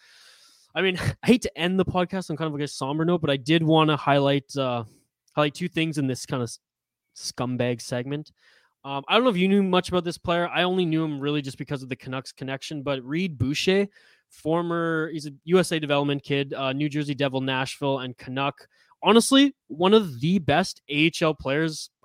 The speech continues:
I would argue, of all time. Like, the guy was one of those point per game A H Lers who could not,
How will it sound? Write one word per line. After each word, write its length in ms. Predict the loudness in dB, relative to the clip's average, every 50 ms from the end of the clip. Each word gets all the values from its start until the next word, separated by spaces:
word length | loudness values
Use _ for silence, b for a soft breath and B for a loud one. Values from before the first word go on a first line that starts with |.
| _ _
I 140 | -4 -4 -2
would 200 | -2 -4 -6 -10 _ _ -10
argue, 420 | -8 -8 -6 -4 -4 -4 -4 -6 -8 _ _ _ _
of 100 | -6 -2 0
all 120 | 0 0
time. 280 | -2 -4 -6 -6 -8 -6
Like, 140 | -6 -6 -2 0
the 80 | -2
guy 300 | 2 6 6 8 8 8
was 140 | 6 4 2
one 120 | 2 2
of 40 | 2
those 120 | 2 0 -2
point 260 | -2 0 0 0 2
per 80 | 0 2
game 220 | 2 2 2 4 4
A 100 | 2 2
H 160 | 0 2 2
Lers 360 | 2 4 4 4 2 0 -2
who 100 | -6 -12
could 320 | -12 -6 2 2 2 2 4
not, 280 | 2 2 2 2 0